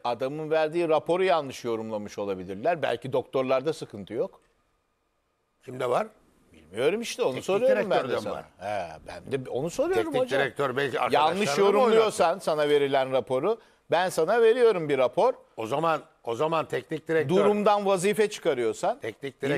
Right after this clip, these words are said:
Speaker 1: bilmiyorum yani.
Speaker 2: teknik direktör istediği, oynatmak istediği futbolcuları mı oynattı teknik direktör?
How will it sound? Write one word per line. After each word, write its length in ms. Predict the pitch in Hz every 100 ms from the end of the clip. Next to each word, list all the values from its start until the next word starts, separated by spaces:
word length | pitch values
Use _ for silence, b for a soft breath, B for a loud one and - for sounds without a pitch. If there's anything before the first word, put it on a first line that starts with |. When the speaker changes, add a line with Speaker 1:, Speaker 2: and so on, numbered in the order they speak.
| 214
Speaker 1:
bilmiyorum 300 | 330 370 370
yani. 320 | 269 190 120
Speaker 2:
teknik 420 | 110 - 139 -
direktör 440 | 131 120 - 123 101 _
istediği, 600 | - - 139 131 147 123 -
oynatmak 540 | 120 127 135 160 151
istediği 380 | - - 139 127
futbolcuları 640 | 139 131 170 196 240 302 285
mı 100 | 185
oynattı 680 | 135 135 120 107 - 78 - _ _ _ _
teknik 380 | 104 - 92
direktör? 420 | - 90 82 85